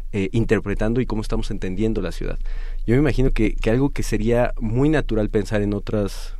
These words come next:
en otros territorios, en otras ciudades, es que, pues, los niños desde la primaria entendieran en dónde están parados,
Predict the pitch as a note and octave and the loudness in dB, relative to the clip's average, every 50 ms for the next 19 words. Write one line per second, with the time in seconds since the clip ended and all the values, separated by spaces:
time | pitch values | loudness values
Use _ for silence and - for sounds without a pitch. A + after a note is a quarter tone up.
0 | - - - G#2 G#2 G#2 - - - A2 G#2+ G#2 - - - G#2 G2+ G2+ G2 - | -4 -2 0 0 0 0 0 0 0 0 0 0 -2 -2 -2 0 0 0 0 2
1 | - A2 G#2+ G#2+ A#2+ A2+ G#2+ - F#2 G2 G#2 - G#2+ G2+ - - A2+ A#2 A2+ A2 | 2 2 4 4 2 2 0 0 -2 -2 -2 0 0 0 0 0 2 2 2 2
2 | G#2+ B2 C3 - - - - - - - - - - - - - A2+ A2 - - | 2 0 -2 -2 -2 -2 0 2 2 2 0 -2 -4 -4 0 2 2 2 2 4
3 | C#3 C#3 D3 C#3+ - - A2+ G2+ F#2 G2 F#2 G2 G#2+ A#2 C3 B2+ B2 A2 F#2 G2 | 4 6 4 4 2 0 0 0 2 2 2 2 4 2 2 2 2 0 0 2
4 | F2+ F2 E2 - F2+ E2 F2 G2+ A2 A2+ G#2+ A#2 B2 C#3 C3 - G#2 G2 F#2+ - | 0 0 0 -2 -2 0 0 2 2 2 2 2 2 0 0 -2 -4 -4 -4 -2
5 | G2+ F#2+ G2 G2+ G#2 G#2+ A2+ B2 C3 B2 G#2+ G2+ G2 A2 A2+ A2+ A2 - - G#2+ | -2 -2 0 0 0 0 0 0 -2 -2 -2 -2 -2 -2 -2 -4 -4 -4 -4 -4
6 | G#2 - G2 G2+ G#2+ G#2+ G#2 F#2 - - - - | -4 -2 -2 0 0 0 0 -2 -4 -6 -8 -8